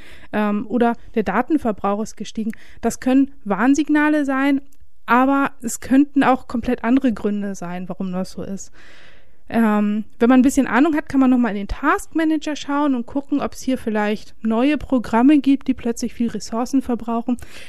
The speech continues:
Aber so ein klares Indiz ist es erst,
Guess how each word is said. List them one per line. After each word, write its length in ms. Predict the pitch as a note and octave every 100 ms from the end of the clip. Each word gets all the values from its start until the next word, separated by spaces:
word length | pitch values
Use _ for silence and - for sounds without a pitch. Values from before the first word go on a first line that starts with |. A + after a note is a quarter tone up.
| -
Aber 200 | A3+ A#3
so 100 | A3+
ein 100 | A3+
klares 520 | - G#3+ G#3 A#3 D4
Indiz 600 | - A3 - G#3+ C#4+ -
ist 200 | - B3+
es 140 | C4 -
erst, 480 | A3 G#3+ C4 -